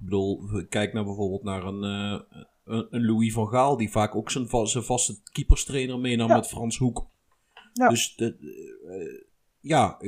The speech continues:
Speaker 1: ik zou het leuk vinden. Je hebt nou wel af en toe dat s-, dat spe-, dat, eh, staffmembers uit, eh, solidariteit met jou ontslag nemen als jij eruit stapt. Maar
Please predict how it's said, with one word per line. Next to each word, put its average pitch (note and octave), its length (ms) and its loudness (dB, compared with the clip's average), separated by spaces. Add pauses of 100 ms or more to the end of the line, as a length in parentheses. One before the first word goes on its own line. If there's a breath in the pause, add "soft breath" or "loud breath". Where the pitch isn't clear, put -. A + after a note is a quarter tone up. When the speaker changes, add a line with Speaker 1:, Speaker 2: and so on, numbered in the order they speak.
Speaker 1:
ik - 160 -2
zou F3+ 140 6
het D3 100 2
leuk B2+ 180 4
vinden. A#2+ 560 0
Je A#2 100 0
hebt D3 120 2
nou B2 160 2
wel D3 220 6
af C#3+ 100 2
en C#3 60 -6
toe D3+ 120 -6
dat A#2+ 180 -2
s-, - 140 -4
dat A#2 160 -8
spe-, A#2 420 -2
dat, A#2 280 -4
eh, A2+ 140 0
staffmembers A#2+ 840 -2
uit, A#2 260 -4
eh, A#2 100 -2
solidariteit A#2+ 760 -2
met - 100 -8
jou A#2 240 0
ontslag A2+ 420 -4
nemen D#3+ 320 -4
als A3 120 -6
jij E3 140 0
eruit D#3+ 280 -2
stapt. - 400 -2 (540 loud breath)
Maar C#3 480 0